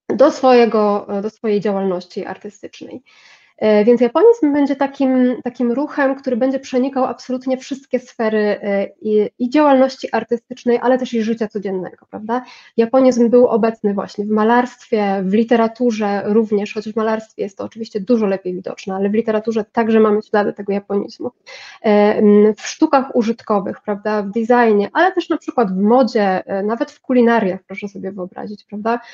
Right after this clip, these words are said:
Kobiety we Francji pod koniec dziewiętnastego wieku zaczęły się czesać, a la Mikado na przykład, e, nosić kimona, prawda, były bardzo modne takie podomki a la kimono.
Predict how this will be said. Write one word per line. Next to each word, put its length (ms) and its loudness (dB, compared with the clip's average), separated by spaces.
Kobiety 360 2
we 100 -4
Francji 360 0
pod 120 -20
koniec 280 2
dziewiętnastego 640 -6
wieku 220 -8
zaczęły 280 -6
się 100 -12
czesać, 640 -2
a 80 0
la 120 4
Mikado 500 2
na 140 0
przykład, 540 -12
e, 140 -2
nosić 340 -2
kimona, 520 4
prawda, 280 -4
były 180 -4
bardzo 240 -4
modne 260 -4
takie 180 -10
podomki 680 2
a 40 -4
la 120 -2
kimono. 640 0